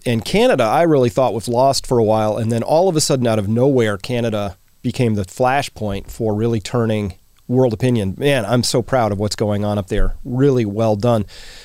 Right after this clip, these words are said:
And this was really broad-based,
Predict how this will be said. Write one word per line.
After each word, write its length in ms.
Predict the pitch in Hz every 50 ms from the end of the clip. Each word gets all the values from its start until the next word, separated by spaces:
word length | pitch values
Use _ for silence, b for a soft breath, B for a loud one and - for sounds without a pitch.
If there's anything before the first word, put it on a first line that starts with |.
| B B -
And 580 | 175 165 160 160 160 160 156 156 151 - - - b b b b b b b -
this 300 | - 151 180 196 185 -
was 400 | - 175 151 143 135 120 110 - - _ _ _ _
really 440 | - 127 135 151 196 220 196 180 151
broad-based, 840 | 120 - 135 147 147 143 143 127 113 143 139 139 135 123 - - -